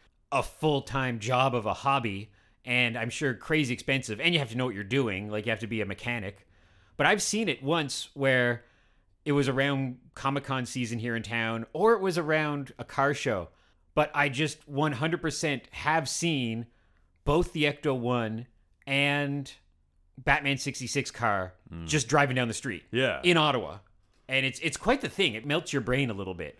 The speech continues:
Speaker 2: Yeah, it seems weird. Like, I, I've definitely seen the, uh, the DeLorean somewhere. Like, I mean, in Ottawa, but, like,
Speaker 1: Yeah.
Speaker 2: at some point, I just, but it,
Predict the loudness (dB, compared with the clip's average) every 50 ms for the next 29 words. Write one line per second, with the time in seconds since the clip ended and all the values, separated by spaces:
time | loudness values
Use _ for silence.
0 | _ -2 0 2 2 0 -2 0 2 2 2 2 0 -4 -10 -10 -4 -2 0 2
1 | 2 2 0 0 0 0 2 2 2 0 0 0 0 0 2 2 2 4 4 4
2 | 2 0 0 -2 -2 0 0 0 0 -2 -2 -2 -2 -2 -2 -2 -2 -2 -4 -4
3 | -6 -8 -6 -2 0 0 2 2 2 2 0 -2 -4 -6 -10 -12 -16 _ _ -18
4 | -10 -6 -4 -4 -4 -4 -4 -6 -8 -10 -10 -12 _ _ _ _ -8 -2 2 2
5 | 4 4 2 2 0 -2 0 2 2 2 2 2 0 -2 -4 -2 -2 0 2 2
6 | 4 4 2 2 0 0 0 0 0 0 0 0 0 0 0 0 -2 -4 -6 -6
7 | -6 -6 -8 -8 -8 -6 -4 -2 -2 -2 -4 -6